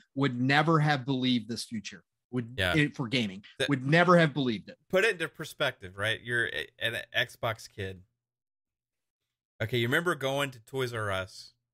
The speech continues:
Speaker 2: when you're a kid?
Speaker 1: Yep.
Speaker 2: And they didn't have games on the shelves back then. They
Speaker 1: Right.
Speaker 2: had
Speaker 1: They had the
Speaker 2: this
Speaker 1: card.
Speaker 2: wall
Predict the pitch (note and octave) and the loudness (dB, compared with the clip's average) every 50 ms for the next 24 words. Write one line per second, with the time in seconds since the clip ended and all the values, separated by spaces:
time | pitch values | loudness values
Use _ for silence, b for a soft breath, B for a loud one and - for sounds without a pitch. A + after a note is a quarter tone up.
0 | _ _ _ - G#2 G2 G2 G2 F#2+ F#2+ - - - F#2 F#2 F2+ - _ _ _ | _ _ _ -10 -8 -6 -4 -4 -4 -6 -8 -8 -10 -10 -10 -12 -16 _ _ _
1 | _ _ _ _ _ _ _ _ _ _ _ _ _ _ - A#2 A#2+ A2 A#2+ B2+ | _ _ _ _ _ _ _ _ _ _ _ _ _ _ 0 0 0 2 2 2
2 | D3+ F#3+ G3 F#3 F3+ E3+ C#3+ B2 C3+ C3 C3+ C#3 C#3 B2 B2+ A#2+ A#2 G#2+ - - | 2 2 2 2 2 2 2 0 -4 -6 -6 -6 -6 -8 -8 -10 -10 -10 -12 -8
3 | - B2 G#2 F#2 F2+ F#2 F2+ - - E2+ E2 _ _ D#2+ D#2+ D#2+ _ _ _ _ | -4 -4 -2 -2 -4 -8 -12 -14 -14 -14 -14 _ _ -20 -20 -20 _ _ _ _
4 | _ _ _ _ _ _ _ _ _ _ - A#2 B2 C3 C#3 D3+ D#3 D3+ D3 C3 | _ _ _ _ _ _ _ _ _ _ 0 0 2 2 4 4 4 2 2 -2
5 | A#2+ _ _ - B2+ B2+ B2 C3+ - - B2 A#2 A2 C#3+ E3 F3+ E3+ C#3+ A#2 G2 | -8 _ _ -8 -6 -6 -6 -6 -4 -4 -4 -2 0 2 2 2 2 0 -2 -4
6 | E2+ D#2 D#2+ - | -6 -8 -12 -20